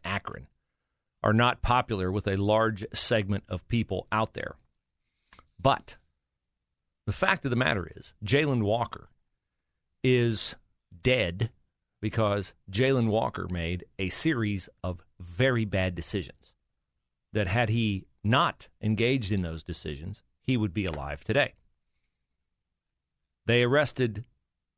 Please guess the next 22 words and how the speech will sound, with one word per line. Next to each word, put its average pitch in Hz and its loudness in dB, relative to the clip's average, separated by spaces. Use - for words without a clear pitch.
more 143 6
people 117 0
last 107 2
night 92 -2
in 131 2
Akron 87 -6
protesting 95 -2
the 98 -2
fact 98 -2
that - -6
Jayland 104 0
Walker 90 -4
died 98 2
in 90 0
a 113 2
shootout 120 2
with 113 -2
police 113 -2
in 127 4
which 131 2
he 127 2
was 107 -2